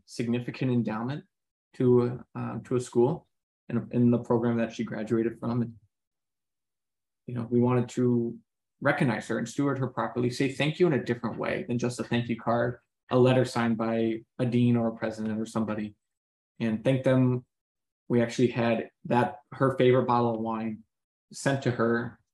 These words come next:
in a custom wine box, and the bottle and the box were both engraved with her name, the year, and the name of her endowment.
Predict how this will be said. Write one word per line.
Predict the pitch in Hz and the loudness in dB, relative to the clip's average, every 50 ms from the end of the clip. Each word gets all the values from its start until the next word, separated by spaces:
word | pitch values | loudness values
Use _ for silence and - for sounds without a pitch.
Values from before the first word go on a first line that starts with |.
| _ _ _ _ - | _ _ _ _ -4
in | - 127 123 | 0 2 2
a | 120 | 2
custom | 120 - 135 123 - - 127 123 123 123 120 117 - - _ _ _ _ - | 2 2 2 0 2 0 2 2 4 4 2 2 -2 -8 _ _ _ _ -8
wine | 151 117 117 123 127 131 127 117 | -2 0 2 2 2 2 0 0
box, | 110 113 120 - - - - - - _ _ _ _ _ _ _ _ _ _ _ _ _ _ _ _ _ _ | -2 -4 -6 -8 -10 -14 -18 -20 -20 _ _ _ _ _ _ _ _ _ _ _ _ _ _ _ _ _ _
and | 120 117 117 117 117 113 110 | -4 -2 0 0 0 0 0
the | 117 | -2
bottle | 104 - 120 120 120 123 127 127 123 120 | -2 0 2 2 4 4 2 2 0 0
and | - 117 113 | -2 -2 -4
the | 113 | -4
box | 107 - 113 113 113 113 - - | -6 -6 -8 -8 -8 -8 -8 -8
were | 117 104 | -4 -2
both | 117 120 117 117 | 0 0 0 2
engraved | 117 113 110 117 113 117 117 117 117 - | 0 0 2 2 2 2 2 0 0 -2
with | 117 117 - | -6 -6 -4
her | - 117 113 | -4 -2 -2
name, | 110 110 113 120 123 123 127 127 127 | 0 0 0 0 0 0 -2 -4 -4
the | - - | -4 -4
year, | 120 113 113 113 117 120 120 120 120 - - | -4 -2 -2 -2 0 0 0 0 -2 -4 -4
and | 127 120 | -4 -4
the | 117 | -2
name | 117 117 117 120 117 | -2 -4 -4 -6 -8
of | 113 - | -6 -6
her | 113 113 | -6 -4
endowment. | - - 110 101 110 104 110 107 95 - - - - | -4 -4 -4 -4 -4 -4 -6 -6 -6 -8 -10 -12 -14